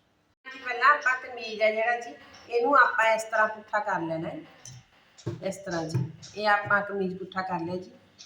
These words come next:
ਤੇ ਜਿਹੜੀ ਆਪਣੀ ਬਾਂਹ ਹੁੰਦੀ ਹੈ ਜੀ, ਇਹਨੂੰ ਆਪਾਂ ਸਿੱਧਾ ਰੱਖਣਾ ਹੁੰਦਾ ਹੈ,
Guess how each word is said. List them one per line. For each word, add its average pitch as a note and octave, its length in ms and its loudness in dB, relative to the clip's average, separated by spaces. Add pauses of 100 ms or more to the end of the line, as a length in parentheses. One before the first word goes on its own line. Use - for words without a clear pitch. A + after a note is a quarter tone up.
(280)
ਤੇ A#3 100 -8
ਜਿਹੜੀ A3 300 -2
ਆਪਣੀ B3 320 0
ਬਾਂਹ G#3 280 10
ਹੁੰਦੀ A#3+ 200 -2
ਹੈ A#3 60 -4
ਜੀ, A3+ 160 -6
ਇਹਨੂੰ B3+ 220 2
ਆਪਾਂ A3+ 240 2
ਸਿੱਧਾ F#3+ 300 2
ਰੱਖਣਾ G#3 380 0
ਹੁੰਦਾ F3+ 240 -6
ਹੈ, E3 180 -4